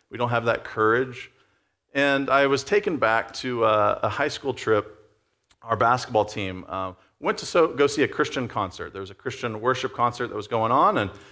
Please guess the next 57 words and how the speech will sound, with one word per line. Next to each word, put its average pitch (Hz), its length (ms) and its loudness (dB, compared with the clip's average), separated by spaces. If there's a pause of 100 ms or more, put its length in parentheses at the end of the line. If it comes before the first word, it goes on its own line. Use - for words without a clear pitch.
(100)
I 123 60 -10
went 120 140 -4
to 110 80 4
a 104 40 4
Christian - 320 -6
school. 175 380 4
And 127 120 0
so 123 300 4 (280)
our 135 100 2
basketball 175 420 4
team 160 320 -2
went, 139 400 0
and, 120 380 -2 (420)
and 139 260 0
we 147 140 0
went 165 300 0
to 151 160 -2
watch 139 420 2
all 127 160 2
these 127 160 0
different 123 400 -6
people 131 280 -2
that 117 120 4
were, 104 280 4 (160)
that 104 180 -2
were 101 80 -2
singing. 147 600 -6 (520)
And 139 420 2
Rebecca 170 360 4
Saint 151 280 0
James 127 380 0
gets 131 200 -2
up 123 180 2
there 127 120 2
to 117 80 -8
sing, 107 520 -8 (340)
and, 127 300 0
uh, 117 240 6
she - 140 -4
was, 120 220 -6 (420)
you 123 60 -20
know, 101 160 -10
a 98 80 -18
beautiful, 143 720 2
uh, 110 460 2
lady, 170 540 4
and, 127 160 2
and 135 120 -6
she's 120 180 -8
singing, 180 340 2
and 135 340 0
one 165 120 4
of 185 40 2
the 180 80 6
assistant 151 300 -4
coaches 143 360 2
says, 107 380 2